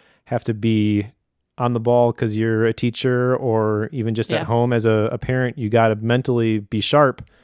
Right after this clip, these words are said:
Speaker 2: Mm-hmm.
Speaker 1: then exercise will help you do that too.
Speaker 2: Yes, and it, it shoots all those good hormones through your body too.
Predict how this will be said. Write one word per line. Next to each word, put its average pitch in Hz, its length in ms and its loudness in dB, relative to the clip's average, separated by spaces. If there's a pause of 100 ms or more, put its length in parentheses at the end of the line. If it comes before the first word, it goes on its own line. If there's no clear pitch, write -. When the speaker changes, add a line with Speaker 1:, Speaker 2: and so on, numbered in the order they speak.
(180)
Speaker 2:
Mm-hmm. 180 180 -4
Speaker 1:
then 113 380 2 (160)
exercise 113 560 -2
will 107 140 -2
help 107 180 -4
you 104 100 -2
do 101 140 -2
that 98 180 -4
too. - 300 -12
Speaker 2:
Yes, 170 500 -6
and 170 160 -6
it, 165 140 -8 (340)
it - 320 -10
shoots - 600 -6
all 208 240 4
those 185 320 2
good 202 260 2
hormones 190 640 0
through 190 140 -4
your 170 160 -2
body 151 360 -4
too. 160 460 -6